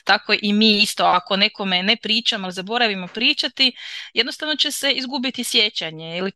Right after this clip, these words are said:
tako je zapravo i, e, m,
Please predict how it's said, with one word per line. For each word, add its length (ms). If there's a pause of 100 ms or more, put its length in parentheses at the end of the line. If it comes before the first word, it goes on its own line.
(140)
tako 340
je 220
zapravo 800
i, 340
e, 60 (420)
m, 120